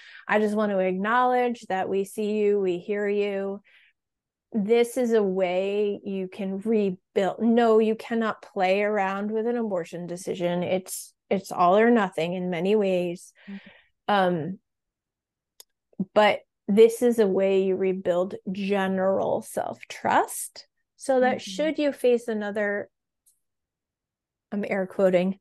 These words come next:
Speaker 1: big decision like abortion, one that isn't playing around,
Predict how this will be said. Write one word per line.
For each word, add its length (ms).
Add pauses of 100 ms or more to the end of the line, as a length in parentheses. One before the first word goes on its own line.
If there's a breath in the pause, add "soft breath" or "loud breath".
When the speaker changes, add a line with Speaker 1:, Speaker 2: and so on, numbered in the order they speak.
(260)
Speaker 1:
big 560
decision 720
like 220
abortion, 680 (840)
one 260
that 180
isn't 440
playing 540
around, 800